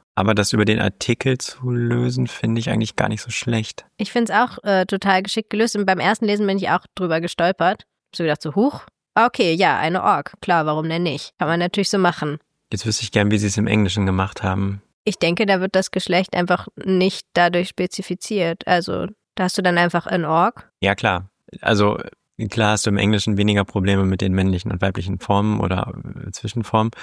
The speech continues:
Speaker 1: aber die gendern ja auch mit dem they, them und so weiter oder anderen Pronomen, die gewählt werden.
Speaker 2: Ja.
Speaker 1: Und da würde mich jetzt einfach interessieren, ob sie dann auch so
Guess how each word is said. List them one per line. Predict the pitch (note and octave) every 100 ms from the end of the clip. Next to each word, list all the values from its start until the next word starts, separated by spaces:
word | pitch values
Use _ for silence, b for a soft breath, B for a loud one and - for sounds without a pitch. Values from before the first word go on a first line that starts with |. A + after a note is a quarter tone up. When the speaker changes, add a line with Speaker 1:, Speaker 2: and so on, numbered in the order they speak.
| B B
Speaker 1:
aber | F#2+ G2
die | F#2
gendern | G2 G#2 G2
ja | G2
auch | G#2 F#2
mit | F#2+ G2
dem | F2+ F2+
they, | F#2 F2+
them | F2+ F#2+ G2
und | F2+
so | G#2
weiter | G2 F#2+ G2 F#2 F#2 - -
oder | F2+ F2+ -
anderen | F#2+ F#2 F2+
Pronomen, | F2+ G2 F#2 F2+ F2+
die | F2+ F#2
gewählt | F2+ F2+ F#2+
werden. | G2 F#2+ A2+ -
Speaker 2:
Ja. | G#3 D#3+ E3+ C4+ _ _ _ _
Speaker 1:
Und | - F#2
da | F#2+
würde | F#2+ G2
mich | F#2
jetzt | G2+
einfach | F#2+ G#2
interessieren, | G2 G2+ - G#2 G2+
ob | G#2
sie | -
dann | F#2+ F#2+
auch | G2 F#2+
so | - F#2+ F#2+ G2 -